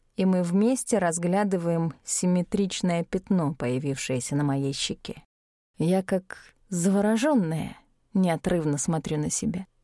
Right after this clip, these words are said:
Я не узнаю этого лица. Оно очень бледное, и на нем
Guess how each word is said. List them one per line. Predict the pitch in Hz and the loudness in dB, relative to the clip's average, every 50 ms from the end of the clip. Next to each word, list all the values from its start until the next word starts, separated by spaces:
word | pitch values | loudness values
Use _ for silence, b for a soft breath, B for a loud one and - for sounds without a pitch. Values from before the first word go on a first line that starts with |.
| _ _ _ _ _ _ _ _ - | _ _ _ _ _ _ _ _ -2
Я | 190 175 190 185 180 | 0 2 2 4 4
не | 180 185 190 196 | 4 4 4 4
узнаю | 202 196 202 214 220 220 220 208 214 196 170 | 2 4 4 4 4 4 2 2 2 2 0
этого | 131 127 123 - 147 147 143 | 0 -2 -4 -4 -6 -6 -4
лица. | 139 135 165 - - - - - - - _ _ _ _ _ _ _ _ _ | -4 -4 -6 -6 -6 -6 -6 -8 -10 -16 _ _ _ _ _ _ _ _ _
Оно | - 175 170 175 180 180 - - _ _ _ | -2 0 2 2 2 0 -2 -6 _ _ _
очень | 196 185 - - 202 196 190 180 | -4 -2 0 2 2 2 4 4
бледное, | 208 226 262 254 185 175 175 160 151 143 139 b b b b b b b b _ _ _ - | 4 2 2 2 2 2 2 2 0 0 -2 b b b b b b b b _ _ _ 0
и | 196 | 2
на | 196 190 190 | 2 4 4
нем | 208 220 226 214 - | 4 4 2 2 0